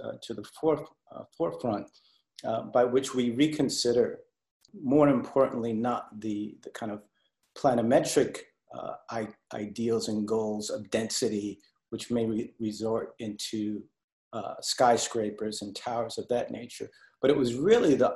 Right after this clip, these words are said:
the enclosure the, the, that was under question and examination as having a kind of increased potential to deal with not only the social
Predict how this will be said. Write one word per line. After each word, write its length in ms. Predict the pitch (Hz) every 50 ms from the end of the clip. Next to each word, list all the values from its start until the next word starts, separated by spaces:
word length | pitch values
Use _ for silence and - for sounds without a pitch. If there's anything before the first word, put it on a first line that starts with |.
| - -
the 300 | 117 120 120 120 117 117
enclosure 720 | 113 113 - - - 135 135 135 139 139 113 104 147 -
the, 160 | 110 117 117 - _ _ _ _ _ _ 113 107 _ -
the, 100 | 113 - _ -
that 200 | 233 226 - -
was 240 | - 107 98 - - - _ _ -
under 520 | 123 123 123 107 120 113 113 113 107 - - - _ _ _ _ _ -
question 640 | - - - 131 127 - - - - 123 113 113 113
and 120 | - 110
examination 1080 | 110 107 - - - 123 113 110 110 104 117 147 170 165 151 - - 123 113 104 107 - _ _ _ _ _ _ _ -
as 100 | 110 -
having 480 | - - - 131 135 120 110 120 113 107
a 100 | 107 107
kind 340 | - - - 117 117 117
of 80 | 107 107
increased 600 | 107 104 104 - - - - 160 139 - - -
potential 800 | - 131 - - - - 147 147 139 - - - - - - - _ _ _ _ _ _ _ _ _ _ _ _ _ - - -
to 460 | 120 120 117 117 113 110 110 110 - - 117
deal 340 | 107 131 131 135 135 131 131
with 380 | 117 113 120 120 120 117 - 123
not 260 | 127 127 127 127 135
only 440 | 131 127 120 113 120 120 113 - -
the 60 | - 110
social 800 | - - - 196 202 190 190 - - 135 123 120 117 117 117